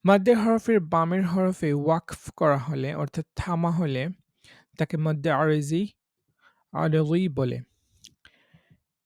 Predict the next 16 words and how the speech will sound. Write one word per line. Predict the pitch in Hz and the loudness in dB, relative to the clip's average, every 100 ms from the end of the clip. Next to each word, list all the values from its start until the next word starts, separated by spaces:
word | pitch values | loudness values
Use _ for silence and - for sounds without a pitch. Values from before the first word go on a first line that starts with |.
| _ | _
একে | 185 185 202 - | 0 0 -2 2
তিন | 214 214 208 | 4 4 2
আলিফ | 160 160 160 - - | -2 0 0 -4 0
পরিমাণ | 165 156 151 156 185 | 2 2 0 0 -2
টেনে | 185 170 147 147 | -2 -2 0 -2
পড়তে | 139 143 135 139 | -4 -6 -6 -8
হয়। | 131 - 135 131 _ _ _ _ - _ - _ _ - 151 | -8 -8 -8 -10 _ _ _ _ -20 _ -20 _ _ -8 -2
যেমন, | 147 160 135 175 196 _ _ _ _ - - - _ _ _ _ | 0 2 0 -2 -4 _ _ _ _ -20 -20 -20 _ _ _ _
অর্থাৎ | - 202 208 175 - _ _ _ _ _ _ 156 | 2 4 4 2 0 _ _ _ _ _ _ 4
যখন | 185 196 | 4 6
আমরা | 220 220 214 | 4 6 6
মদের | 190 175 185 | 6 4 4
হরফের | 185 185 175 185 180 | 4 2 2 0 0
পরে | - 156 147 202 196 _ _ - | 0 2 2 0 -4 _ _ -8
থেমে | 180 180 185 | 2 4 4
যাব | 147 123 120 139 | 2 -2 -2 -4